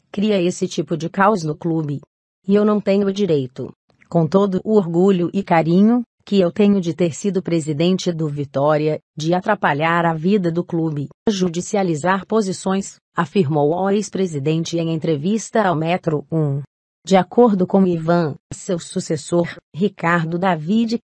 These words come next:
fará uma boa gestão. Tem um pouco de inexperiência, de quem nunca exerceu essa posição, mas isso faz parte.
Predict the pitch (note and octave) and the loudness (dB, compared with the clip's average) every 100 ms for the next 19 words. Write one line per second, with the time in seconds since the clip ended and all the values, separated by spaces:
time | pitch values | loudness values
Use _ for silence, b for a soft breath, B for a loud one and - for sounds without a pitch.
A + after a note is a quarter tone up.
0 | _ - E3+ F3 F3+ E3 C#3+ F#3+ G#3+ G3 | _ -2 2 4 2 0 0 0 0 0
1 | F3 - - F3+ D#3 D3+ - _ _ _ | -2 -2 0 0 0 -4 -12 _ _ _
2 | G3+ F#3+ F#3 F#3 F#3 F3+ F#3+ A#3 A#3+ A#3 | 2 4 2 0 0 -2 -2 0 2 0
3 | - G3 D#3 D#3 C#3+ C#3 D3+ D#3 - - | -2 -2 -2 -4 -4 -6 -8 -10 -12 -8
4 | D#3 E3 E3+ D#3+ E3+ G3+ F3+ E3 D3 - | -6 -2 0 0 0 0 -2 -2 -6 -4
5 | F#3+ F#3+ F3 D3+ D3+ F3 D#3 C#3+ - E3 | -2 0 -2 -4 -4 -2 -2 -4 -4 -2
6 | D3+ C3+ _ F3+ E3 D#3 A3+ C#4 - D#3 | -2 -6 _ -2 0 0 -2 -2 -4 0
7 | - D#3 - F3+ D#3+ - | 0 -2 -4 -6 -6 -8